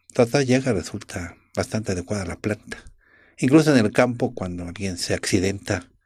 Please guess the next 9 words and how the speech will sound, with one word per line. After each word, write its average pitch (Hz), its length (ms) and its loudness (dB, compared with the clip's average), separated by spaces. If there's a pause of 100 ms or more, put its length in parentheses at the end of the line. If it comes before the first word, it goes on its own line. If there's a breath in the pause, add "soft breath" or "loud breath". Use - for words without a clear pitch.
(1300 soft breath)
que - 100 -2
por 90 120 -2
ejemplo 98 400 0
se 92 400 -8
cortó - 400 0
con 92 160 -6
un 92 140 -6
machete 92 580 -8
o 87 220 -14